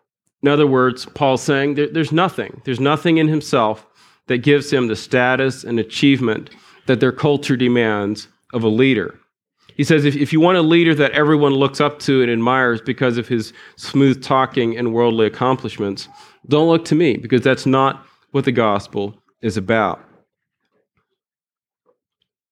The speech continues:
So i-, in other words, what we have here between Paul and the church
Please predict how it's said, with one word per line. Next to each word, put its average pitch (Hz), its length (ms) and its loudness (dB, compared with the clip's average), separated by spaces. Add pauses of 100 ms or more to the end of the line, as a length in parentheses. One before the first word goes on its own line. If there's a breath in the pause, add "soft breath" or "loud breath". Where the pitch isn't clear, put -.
(240)
So 170 180 2
i-, 160 40 2
in 160 300 0
other 180 220 4
words, 143 280 2
what 175 120 -2
we 160 140 4
have 156 320 0
here 139 160 -2
between 139 340 -2
Paul 143 320 2
and 127 100 -2
the 113 60 -4
church - 520 -4